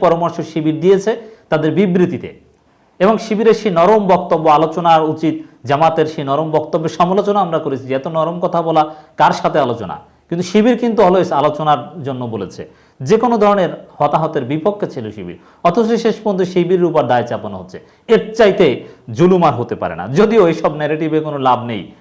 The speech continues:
বাংলাদেশের জনগণ এখন আর শিবির ট্যাগ খায় না, এতে লাভ দিন শেষে শিবিরেরই হবে যদি কিছু হয়ে থাকে। কিন্তু সব কিছুর নেপথ্যে শিবির দিবালোকের ন্যায় একেবারে সূর্যের আলোতে আন্দোলন করেছে জনগণ, আর সব কিছুর পেছনে শিবিরকে ঠেলে দিয়েছে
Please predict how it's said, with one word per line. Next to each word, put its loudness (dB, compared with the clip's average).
বাংলাদেশের 0
জনগণ 0
এখন -2
আর 0
শিবির -2
ট্যাগ 4
খায় 0
না, -6
এতে 2
লাভ 4
দিন 2
শেষে -2
শিবিরেরই 0
হবে 0
যদি -4
কিছু -8
হয়ে -4
থাকে। -12
কিন্তু 2
সব -2
কিছুর -2
নেপথ্যে -2
শিবির -2
দিবালোকের 2
ন্যায় 2
একেবারে 0
সূর্যের 4
আলোতে 4
আন্দোলন 2
করেছে 0
জনগণ, 2
আর 0
সব -2
কিছুর -2
পেছনে -4
শিবিরকে -4
ঠেলে -2
দিয়েছে -2